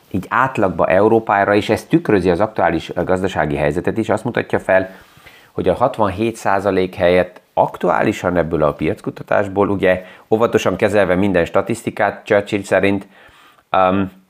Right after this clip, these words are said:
hét százalék az, aki ma nyitott lenne váltásra. Tehát ebből a szempontból is nem annyira nyitott, így egyszerű a munkapiac, hogy bárkit ma a pénzügyi szektorba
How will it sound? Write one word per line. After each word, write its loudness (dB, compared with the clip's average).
hét 4
százalék 0
az, 2
aki -2
ma 0
nyitott -2
lenne 0
váltásra. -4
Tehát -2
ebből 2
a 4
szempontból 2
is 2
nem 4
annyira 4
nyitott, 2
így 4
egyszerű 0
a 2
munkapiac, 2
hogy 2
bárkit -2
ma 2
a 0
pénzügyi -2
szektorba 0